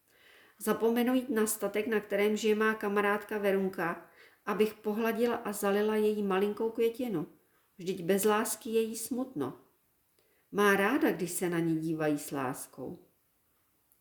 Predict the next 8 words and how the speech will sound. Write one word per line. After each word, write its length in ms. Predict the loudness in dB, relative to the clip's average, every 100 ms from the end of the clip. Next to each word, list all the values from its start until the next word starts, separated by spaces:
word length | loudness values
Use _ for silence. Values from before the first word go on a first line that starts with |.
| _
„Ale 160 | -6 -4
vždyť 320 | -4 -6 -6
květina 500 | -2 -2 -2 -2 0
není 320 | 0 0 0
tvá,“ 580 | -4 -4 -2 -2 -6 -10 -6
poznamenal 640 | -2 0 2 2 2 0
Ivan 260 | -2 0 0
Nikiforovič. 840 | 0 -4 -6 -4 -2 -2 -6 -12